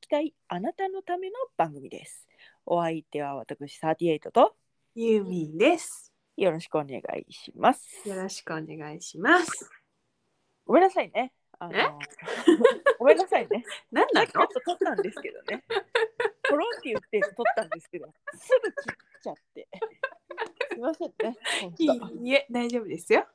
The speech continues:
Speaker 2: はい。
Speaker 1: インスタライブをご覧になってたんですよね。
Speaker 2: あ、インスタライブっていうか、インスタライブのアーカイブ？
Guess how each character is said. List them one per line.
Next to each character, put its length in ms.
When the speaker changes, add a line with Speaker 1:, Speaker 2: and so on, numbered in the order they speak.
Speaker 2:
は 160
い。 140
Speaker 1:
イ 120
ン 60
ス 60
タ 140
ラ 120
イ 80
ブ 120
を 100
ご 140
覧 140
に 80
な 120
っ 40
て 80
た 140
ん 80
で 80
す 140
よ 100
ね。 280
Speaker 2:
あ、 60
イ 100
ン 40
ス 200
タ 80
ラ 120
イ 80
ブ 60
っ 20
て 80
い 20
う 40
か、 80
イ 80
ン 60
ス 60
タ 100
ラ 100
イ 40
ブ 100
の 160
ア 100
ー 80
カ 160
イ 80
ブ？ 100